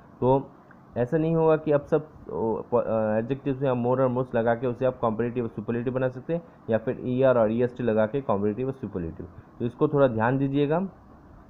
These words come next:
What are irregular adjectives? आप इसको घर में अच्छी तरह से पढ़ के समझने की कोशिश कीजिएगा, ठीक है? उसके बाद अगर आप समझ सकते हैं, अगर आप समझ गए ये, तो आप इन question number D कीजिएगा, write the missing adjectives in the positive, comparative और superlative degree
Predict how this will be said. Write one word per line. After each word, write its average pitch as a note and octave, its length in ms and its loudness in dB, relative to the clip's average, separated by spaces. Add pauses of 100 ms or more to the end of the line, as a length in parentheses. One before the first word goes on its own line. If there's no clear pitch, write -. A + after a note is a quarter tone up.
(220)
What C3 160 4
are D#3+ 160 6 (100)
irregular C3 520 0
adjectives? C3 500 -2 (380)
आप G#2+ 200 -2
इसको C3+ 200 -6
घर A2 160 -2
में A2 180 -2
अच्छी A#2 140 -6
तरह B2 140 2
से A#2+ 160 -2
पढ़ A#2+ 220 0
के D#3 140 -4
समझने G#2 460 0
की G#2 140 -4
कोशिश F#2 440 -6
कीजिएगा, E2+ 340 -6
ठीक B2+ 260 -6
है? F3 120 -2 (340)
उसके A2 220 -2
बाद C3+ 100 8
अगर C#3+ 160 6
आप C#3+ 120 0
समझ D3+ 260 4
सकते D#3 300 0
हैं, C#3 80 2
अगर C3+ 160 4
आप C3+ 260 2
समझ D#3 280 2
गए D#3 140 2
ये, C#3 320 0 (560)
तो A2+ 60 4
आप A2+ 160 4
इन C3 120 2
question B2 380 -4
number B2+ 160 0
D A#2 180 0
कीजिएगा, F#2 420 -2
write B2+ 220 2
the B2+ 140 2
missing C3 300 -2
adjectives B2 420 -4
in B2 100 -2
the A2 140 2
positive, A#2 380 2 (160)
comparative A#2+ 500 0
और A#2+ 80 -2 (120)
superlative A2 540 -4
degree A2+ 280 -4